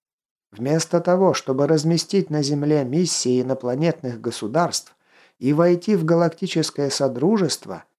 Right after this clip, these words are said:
правительство России решило за всех жителей Земли, как им следует жить. Это было, пожалуй,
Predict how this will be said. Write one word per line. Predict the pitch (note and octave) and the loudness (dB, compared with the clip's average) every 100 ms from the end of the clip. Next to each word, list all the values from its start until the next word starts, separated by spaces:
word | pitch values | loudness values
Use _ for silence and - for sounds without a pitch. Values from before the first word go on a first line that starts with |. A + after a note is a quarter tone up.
| _ _ - | _ _ -12
правительство | G#2 G2+ C3+ D3 C3+ - C3 | -6 -2 0 0 -2 -2 0
России | B2 A#2 - C3+ D3+ C#3+ | 0 0 -2 2 2 4
решило | C#3 - D3 D#3+ | 2 0 2 2
за | C3+ C#3 | 2 0
всех | - D3 C#3+ | 0 0 0
жителей | A2+ D3 D#3 D3 C3+ | 0 0 0 0 2
Земли, | A#2+ C3+ A#2 D3 F3+ | 2 0 2 2 2
как | - - B2+ E3+ D#3+ | 0 -2 -2 0 0
им | E3 | 0
следует | D#3 C3 D#3 D#3 D#3 D#3+ | 0 0 2 4 2 2
жить. | D3 G3+ - - _ _ _ _ _ _ _ _ _ _ _ _ _ _ _ _ _ _ _ - | 2 0 0 -8 _ _ _ _ _ _ _ _ _ _ _ _ _ _ _ _ _ _ _ -4
Это | G3 G#3+ | 0 2
было, | F#3+ G3 F#3 | 2 4 2
пожалуй, | - C#3+ D3+ C#3+ D3 | 2 2 4 4 2